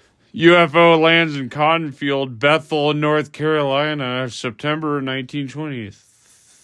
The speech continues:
Um, hmm. This incident took place in September of nineteen twenty while the harvest was in full swing.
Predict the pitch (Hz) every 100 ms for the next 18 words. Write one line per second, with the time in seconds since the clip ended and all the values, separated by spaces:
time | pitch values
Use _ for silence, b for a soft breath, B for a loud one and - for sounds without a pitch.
0 | b b b b b b b b b b
1 | b _ _ 120 113 113 110 104 _ _
2 | _ _ _ _ _ _ _ _ _ _
3 | _ _ _ _ 123 104 - _ b b
4 | b b b b b b _ 151 160 -
5 | 175 160 143 147 156 131 151 120 - 139
6 | 135 - 127 113 104 - 127 107 - -
7 | 143 139 139 120 110 127 120 127 113 -
8 | 151 156 147 127 120 120 131 127 117 -
9 | 123 110 107 107 - 123 107 - 131 131
10 | 139